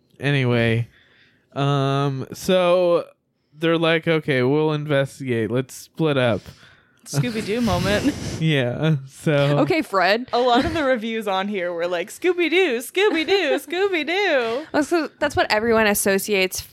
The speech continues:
Speaker 3: uh, Freddie Prinze Junior and Sarah Michelle Gellar to, and it's like, they are great. They, don't get me wrong, it's great, but they have so much more.
Speaker 2: It's just cute that they met on this movie, you know?
Speaker 3: Yeah, yeah, yeah.
Speaker 2: They're truly Hollywood's power couple.
Speaker 3: They ran in the same circles, you know?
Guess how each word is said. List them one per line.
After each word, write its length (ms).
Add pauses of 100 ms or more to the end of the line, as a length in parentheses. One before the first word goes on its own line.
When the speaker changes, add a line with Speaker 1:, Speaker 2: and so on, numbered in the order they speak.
(100)
Speaker 3:
uh, 200
Freddie 300
Prinze 220
Junior 240
and 180
Sarah 220
Michelle 320
Gellar 400
to, 140
and 160
it's 140
like, 180
they 140
are 60
great. 380
They, 140 (180)
don't 160
get 120
me 120
wrong, 240
it's 140
great, 260
but 120
they 100
have 100
so 180
much 220
more. 320 (480)
Speaker 2:
It's 100
just 180
cute 200
that 140
they 100
met 220
on 140
this 200
movie, 300
you 100
know? 100
Speaker 3:
Yeah, 200
yeah, 100 (220)
yeah. 40
Speaker 2:
They're 120
truly 320
Hollywood's 400
power 340
couple. 280
Speaker 3:
They 160
ran 280
in 220
the 80
same 260
circles, 540
you 120
know? 360